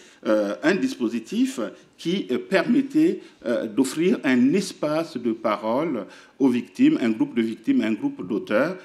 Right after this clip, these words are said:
qu'on appelle donc des rencontres détenues victimes, entre des gens qui n'étaient pas reliés par l'infraction, mais par, euh, la similitude,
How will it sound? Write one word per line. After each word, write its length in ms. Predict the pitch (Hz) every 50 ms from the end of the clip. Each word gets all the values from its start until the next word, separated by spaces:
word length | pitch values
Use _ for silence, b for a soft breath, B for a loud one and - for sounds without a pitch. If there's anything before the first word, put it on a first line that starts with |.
| B B B
qu'on 120 | - 117 110
appelle 260 | 107 - 139 139 131
donc 180 | 131 127 113
des 80 | 92 101
rencontres 460 | 101 113 120 120 - 139 139 139 139
détenues 320 | 117 117 - - - 117 117
victimes, 380 | 104 - - - 180 185 - -
entre 240 | 160 151 139 139 127
des 140 | 123 135 135
gens 200 | 123 147 151 156
qui 120 | - 123
n'étaient 280 | 110 113 117 - 147 139
pas 380 | 139 - 175 160 151 135 - B B B B B
reliés 640 | 107 98 117 123 120 120 120 120 123 127 135 131 123 - - -
par 140 | - 101 95
l'infraction, 560 | 107 110 101 - - 113 - - - 196 220
mais 220 | 220 151 139 156 -
par, 440 | - - - 117 117 113 110 - -
euh, 80 | 107 104 B B B B B
la 240 | - 104 113 117 - -
similitude, 1000 | - - - - 135 131 127 123 123 120 - - - 156 190 202 139 123 104